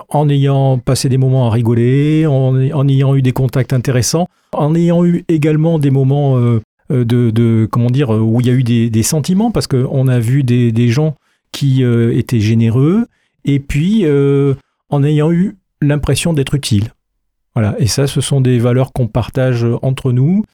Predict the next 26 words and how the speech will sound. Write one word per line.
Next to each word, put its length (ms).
et 200
qu'on 220
essaye 300
de 80
faire 180
partager 500
au 120
maximum 600
de 120
monde. 320
Euh, 600
comme 220
je 60
vous 80
le 60
disais, 360
c'est 200
pas 200
que 160
les 220
collaborateurs 640
de 100
G 140
R 80
D 240
F 140